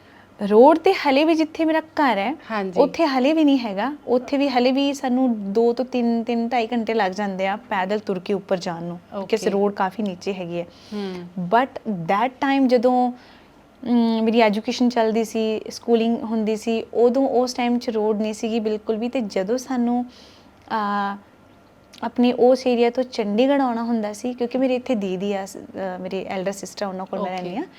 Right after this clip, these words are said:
Speaker 2: ਹਾਂਜੀ।
Speaker 1: ਤੇ ਉਹਨਾਂ ਕੋਲ ਜਦੋਂ ਮੈਨੂੰ ਆਉਣਾ ਹੁੰਦਾ ਸੀ ਜਾਂ ਫੈਮਿਲੀ ਨੂੰ, ਤੇ ਸਾਨੂੰ ਕਮ ਸੇ ਕਮ ਅੱਠ ਤੋਂ ਨੌ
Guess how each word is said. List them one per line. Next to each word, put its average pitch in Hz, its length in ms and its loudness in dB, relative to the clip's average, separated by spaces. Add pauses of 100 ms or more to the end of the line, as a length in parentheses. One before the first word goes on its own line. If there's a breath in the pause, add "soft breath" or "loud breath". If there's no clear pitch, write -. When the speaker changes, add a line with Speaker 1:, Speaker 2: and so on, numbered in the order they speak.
(120 loud breath)
Speaker 2:
ਹਾਂਜੀ। 180 280 -6
Speaker 1:
ਤੇ 247 100 2
ਉਹਨਾਂ 262 340 2
ਕੋਲ 294 140 0
ਜਦੋਂ 269 240 4
ਮੈਨੂੰ 269 400 4
ਆਉਣਾ 240 280 -2
ਹੁੰਦਾ 240 260 0
ਸੀ 233 140 -6
ਜਾਂ 247 80 0
ਫੈਮਿਲੀ 233 380 -2
ਨੂੰ, 240 140 0
ਤੇ 269 360 -2 (160)
ਸਾਨੂੰ 262 600 0 (800 loud breath)
ਕਮ 262 200 6
ਸੇ 269 200 0
ਕਮ 262 520 4 (180)
ਅੱਠ 240 160 -6
ਤੋਂ 285 120 0
ਨੌ 240 320 6